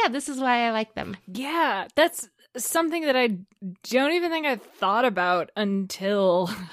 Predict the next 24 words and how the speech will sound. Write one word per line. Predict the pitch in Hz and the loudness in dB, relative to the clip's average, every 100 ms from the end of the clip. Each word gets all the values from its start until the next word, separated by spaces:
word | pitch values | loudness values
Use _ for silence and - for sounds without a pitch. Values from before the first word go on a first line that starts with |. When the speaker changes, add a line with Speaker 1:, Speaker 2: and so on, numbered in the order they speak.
| - | -18
Speaker 2:
<laughs> | 202 247 - | -16 -18 0
I, | 247 185 | 2 2
s-, | 180 - - _ - | 0 -10 -16 _ -6
I | 196 | -6
said | - 226 240 | 2 4 4
it. | 175 - - 370 240 | 2 -2 -16 -10 -6
And | 202 220 226 | -4 -2 2
I | 233 | 2
don't | 294 403 | 2 0
know, | 240 285 349 349 320 - 151 156 | 0 2 4 2 0 -6 -10 0
I | 240 | 2
mean, | 269 | 4
you | 269 403 | 4 4
do | 247 | 4
it, | 220 | 2
but | 226 | 0
I | 269 | -2
wonder | 269 392 508 | 0 0 0
if | 494 | 2
that | 330 370 - | 2 2 2
is | 220 302 370 339 294 - - _ _ _ | 0 2 2 0 -2 -8 -10 _ _ _
a | 247 262 | -2 -2
common | - 240 269 302 311 302 285 | -4 0 2 2 2 0 -4
thing. | 240 - 330 311 180 185 151 | -6 -2 2 4 2 -2 -4